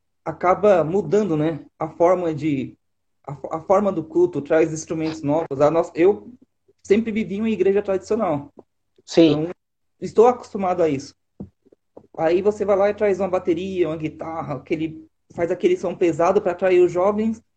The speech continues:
Speaker 1: Aí você traz aqueles jovens que talvez queiram ir lá só pra se divertir, não pra realmente prestar um culto a Deus. Afasta aquelas pessoas que não concordam. E aí a igreja se torna uma igreja de preferência jovem.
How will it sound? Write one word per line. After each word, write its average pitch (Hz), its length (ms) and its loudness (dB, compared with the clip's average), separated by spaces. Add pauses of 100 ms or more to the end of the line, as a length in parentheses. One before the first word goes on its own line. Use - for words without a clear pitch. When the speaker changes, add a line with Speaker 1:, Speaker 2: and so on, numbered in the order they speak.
(140)
Speaker 1:
Aí 160 60 -4
você 196 200 4
traz 214 280 2
aqueles 208 320 -2
jovens 185 280 2
que - 120 -10
talvez 185 420 2
queiram 185 300 2 (360)
ir 170 120 -6
lá 175 140 4
só 202 180 0
pra 208 180 -2
se 208 140 -10
divertir, 175 500 -6
não 208 220 -8
pra 185 240 -2 (180)
realmente 175 720 -6 (220)
prestar 175 260 -2
um 190 60 -2
culto 190 240 -8
a - 20 0
Deus. 202 420 2 (380)
Afasta 226 540 0
aquelas 220 300 -2
pessoas 208 400 0
que 196 100 -8
não 190 120 -6
concordam. 208 640 -4 (300)
E 202 80 2
aí 202 120 6
a 214 80 4
igreja 202 480 2 (280)
se 196 80 -12
torna 185 580 0 (240)
uma 190 160 -2
igreja 180 340 4
de 160 100 -6
preferência 208 520 2
jovem. 127 460 0